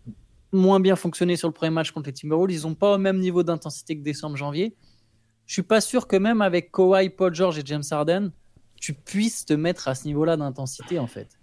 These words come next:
Même s'ils sont à leur meilleur niveau, est-ce que, ils sont peut-être à leur meilleur niveau basket, mais est-ce que physiquement, même en étant à cent pour cent, c'était, je me souviens, c'était un truc que je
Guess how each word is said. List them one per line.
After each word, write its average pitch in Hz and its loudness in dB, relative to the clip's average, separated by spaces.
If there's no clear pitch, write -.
Même 180 4
s'ils 185 -6
sont 180 -2
à 156 4
leur 131 0
meilleur 170 2
niveau, 156 -2
est-ce 151 -6
que, 208 -2
ils 151 -6
sont 175 -2
peut-être 190 -2
à - 4
leur 151 4
meilleur 175 0
niveau 165 0
basket, 151 -2
mais 160 4
est-ce - -2
que 180 -2
physiquement, 202 -2
même 196 2
en 180 2
étant 170 0
à 151 0
cent 196 -2
pour 180 -12
cent, 202 -2
c'était, 208 0
je 185 0
me 208 0
souviens, 240 0
c'était 202 -2
un 170 2
truc - -6
que - -12
je - -6